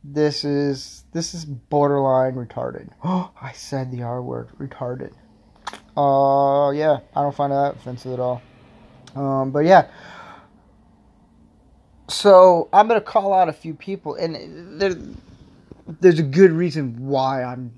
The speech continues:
doing this, and there's, <clears throat> and I know if you get offended or anything, like,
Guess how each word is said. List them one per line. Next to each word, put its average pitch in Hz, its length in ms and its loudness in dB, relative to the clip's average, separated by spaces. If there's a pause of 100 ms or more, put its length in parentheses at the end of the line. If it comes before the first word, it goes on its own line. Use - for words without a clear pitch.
doing 135 360 -4
this, 208 320 -6 (100)
and 131 480 -2
there's, 135 580 -2
<clears throat> - 100 -6 (720)
and 151 120 -6
I 147 80 -2
know 151 180 4
if 143 140 -2
you 151 80 -6
get 135 280 -2
offended 123 500 -10
or 120 100 -8
anything, 120 480 -12
like, 123 260 -10